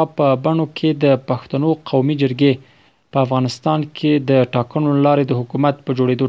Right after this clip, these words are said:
ټینګار وکړ. یا د جرګې د یوې اعلامیې په خپرولو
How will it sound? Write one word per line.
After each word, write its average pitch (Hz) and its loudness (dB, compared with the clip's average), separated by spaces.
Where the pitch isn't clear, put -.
ټینګار 127 0
وکړ. 120 -2
یا 156 4
د - 2
جرګې 151 4
د - -4
یوې 143 4
اعلامیې 147 2
په 147 0
خپرولو 147 0